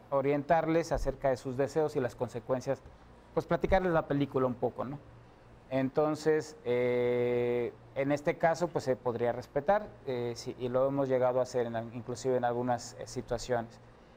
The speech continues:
Ah, en muchas, en muchas otras, al momento de platicar con esto con los clientes, pues como que recapacitan y toman otro tipo de, de, de determinaciones. Pero les repito, siempre, siempre es,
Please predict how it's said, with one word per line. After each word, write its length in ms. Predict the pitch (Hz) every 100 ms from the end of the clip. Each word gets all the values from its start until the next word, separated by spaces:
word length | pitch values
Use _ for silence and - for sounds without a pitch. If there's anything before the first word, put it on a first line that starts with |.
| - - -
Ah, 280 | 156 143
en 80 | 143
muchas, 400 | 151 147 151 -
en 120 | 127
muchas 280 | 147 147 147
otras, 440 | 151 156 160 156 -
al 200 | 127 127
momento 360 | 131 135 135 147
de 60 |
platicar 440 | 127 135 139 139 135
con 160 | 139
esto 160 | 131 139
con 80 | 139
los 140 | 139
clientes, 340 | 151 151 151
pues 160 | - 131
como 240 | - 135
que 80 | 147
recapacitan 760 | 143 139 151 165 175 165 175 151
y 120 | 127
toman 320 | - 135 131
otro 240 | 131 135 127
tipo 300 | 131 131 127
de, 100 | 117
de, 160 | 120
de 160 | 113 120
determinaciones. 880 | 117 117 123 120 123 123 127 123 -
Pero 140 | 131
les 120 | 127
repito, 360 | 135 139 170 170
siempre, 420 | 147 143 147 156 - - - - - -
siempre 380 | 139 135 139
es, 180 | 139 -